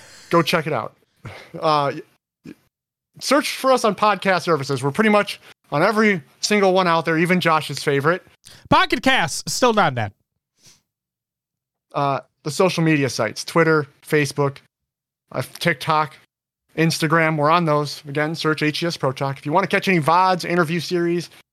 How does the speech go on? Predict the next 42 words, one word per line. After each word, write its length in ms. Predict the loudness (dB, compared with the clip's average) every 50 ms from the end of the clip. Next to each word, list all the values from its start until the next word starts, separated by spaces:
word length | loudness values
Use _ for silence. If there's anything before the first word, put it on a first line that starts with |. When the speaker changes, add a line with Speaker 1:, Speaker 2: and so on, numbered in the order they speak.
| _ -4
Speaker 2:
any 100 | -2 0
other 160 | 2 2 2
video 240 | 2 2 4 4 4
stuff 260 | 2 2 0 0 0
we've 100 | -2 0
done, 280 | 2 2 2 2 0 -4 -8 -14 -20 _ _ _ _ _ 0
youtube 380 | 2 2 2 2 0 0 2
dot 200 | 2 0 0 -2
com 300 | -2 -2 0 2 2 2
slash 280 | 0 0 -2 -2 -2 -4 -4
H 240 | -4 -4 -4 -2 -2
E 40 |
S 100 | -2 -4
Pro 180 | -4 -2 -2 -2
Talk. 300 | -2 -2 -4 -4 -4 -6
If 240 | -10 -14 -16 -8 0
you 60 | 2
wanna 140 | 4 4 4 4
watch 180 | 2 2 0
live, 580 | -2 0 2 4 4 4 4 4 2 2 0 2
go 140 | 2 2 2
to 60 | 0
twitch 300 | -2 -2 -4 -4 -2 0
dot 200 | 0 0 0 0
T 100 | -2 -4
V 160 | -2 -2 -2
slash 300 | -2 0 0 0 0 -2
H 220 | -4 -4 -2 -2
E 40 | 0
S 100 | -2 0
Pro 140 | 0 0 0
Talk, 260 | 0 0 -2 -2 -4 -6 _ _ _ _ _ -2
Mondays, 420 | 0 2 2 4 2 2 0 -2 -8 -16 -20 _ _
seven 440 | -14 -14 -4 0 0 2 2 0 -2
P 220 | -2 -4 -4 -2
M 160 | -2 -4 -4
Central. 580 | -6 -6 -4 -2 -2 -2 0 0 0 -2 -2 -4 -8 _ _ _ _ _ _ _ _ _ _ _ _ _ _ _ _ _ _ _ _ _ _ _ _ _ _ -2
We're 100 | 0 0
here. 260 | 2 2 2 0 -2 -4 -4
We're 80 | -2 0
talking 280 | 2 0 2 0 0
about 220 | 0 0 0 -2